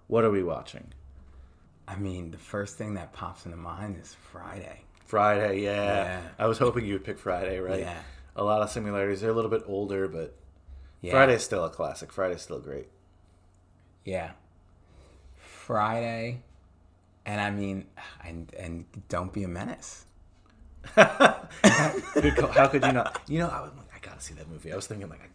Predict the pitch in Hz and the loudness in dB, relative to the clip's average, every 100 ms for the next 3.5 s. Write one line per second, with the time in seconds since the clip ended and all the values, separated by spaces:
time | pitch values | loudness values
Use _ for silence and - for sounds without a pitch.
0 | - 117 95 87 - 90 85 85 95 87 | -12 -6 -4 -4 -6 -12 -8 -2 -2 -2
1 | 170 214 277 226 175 160 131 143 110 107 | -4 -6 0 2 2 -2 -6 -4 -4 -4
2 | 117 147 123 82 78 78 73 67 65 - | -6 -6 -6 -10 -12 -12 -14 -14 -16 -6
3 | - 143 127 165 220 | 4 6 8 6 2